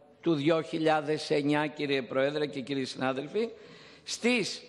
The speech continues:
δεκαοκτώ και τριάντα, όπως προκύπτει από τις ημερομηνίες που φέρουν τα επίμαχα reports, ο μηχανισμός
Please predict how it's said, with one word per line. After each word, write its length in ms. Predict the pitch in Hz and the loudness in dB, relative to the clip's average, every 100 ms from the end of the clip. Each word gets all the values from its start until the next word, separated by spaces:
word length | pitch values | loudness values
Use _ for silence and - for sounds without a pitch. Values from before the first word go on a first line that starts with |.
| - - _ _ | -20 -20 _ _
δεκαοκτώ 680 | 135 165 170 156 139 - 240 | -2 2 2 2 0 0 0
και 160 | 233 | 0
τριάντα, 720 | - 160 147 147 143 196 247 - - - | -2 2 2 0 0 -2 -2 -10 -18 -2
όπως 320 | 143 143 156 | -2 0 -4
προκύπτει 640 | - 139 120 165 165 147 139 | -2 -4 0 -2 -2 -4 -2
από 140 | 131 | -2
τις 120 | - - | -4 -2
ημερομηνίες 640 | 135 131 127 139 156 147 | 2 2 2 2 0 -2
που 140 | - | -10
φέρουν 440 | 127 151 143 131 120 | -2 0 2 0 0
τα 80 | 151 | 0
επίμαχα 760 | 135 - 160 147 139 139 127 - - - | 0 0 0 0 0 -4 -6 -12 -20 -4
reports, 580 | 139 131 165 220 - - - | -2 2 0 0 -8 -10 0
ο 160 | 160 | 0
μηχανισμός 880 | 160 156 160 147 131 113 220 254 | 0 0 0 2 0 0 0 0